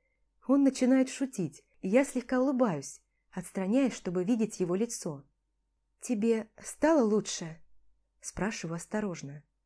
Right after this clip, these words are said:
"Да", когда ты меня спалила, я ехал к Деминым, там пацаны собирались. С женами,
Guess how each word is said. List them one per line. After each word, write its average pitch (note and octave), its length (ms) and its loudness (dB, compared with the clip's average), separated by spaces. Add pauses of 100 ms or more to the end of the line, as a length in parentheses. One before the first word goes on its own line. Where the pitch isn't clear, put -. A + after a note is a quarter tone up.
(720)
"Да", G3 560 2 (800)
когда G3 220 4
ты G3+ 100 2
меня G3 180 2
спалила, G3+ 640 2 (380)
я G3+ 140 6
ехал B3 340 6
к A3+ 80 0
Деминым, D#3+ 720 2
там F#3+ 180 2
пацаны B3+ 380 2
собирались. E3 720 -4 (460)
С F3 80 -8
женами, F3 580 4